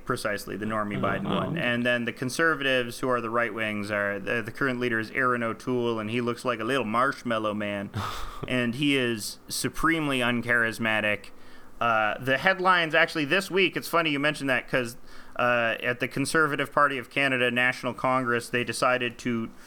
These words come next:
Speaker 1: uh, not add "climate change is real" to their party platform. They <laughs> decided to keep it up.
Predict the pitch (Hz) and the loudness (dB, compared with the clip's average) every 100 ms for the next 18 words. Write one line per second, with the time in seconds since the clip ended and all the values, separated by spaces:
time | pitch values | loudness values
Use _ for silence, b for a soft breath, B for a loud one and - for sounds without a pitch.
0 | B B B 110 110 110 120 127 135 135 | B B B 0 2 2 2 2 2 2
1 | 131 131 127 123 - 127 131 135 - 139 | 4 4 2 -2 0 2 2 0 -2 0
2 | 139 127 123 101 123 135 139 139 127 113 | 0 0 -2 0 0 2 0 0 0 0
3 | - 120 143 - 147 143 - 160 175 190 | 2 2 0 0 2 2 0 0 0 -4
4 | B B B B 139 143 143 196 190 208 | B B B B 2 2 2 0 2 2
5 | 180 185 185 185 170 156 143 165 | 2 0 0 -2 0 2 2 0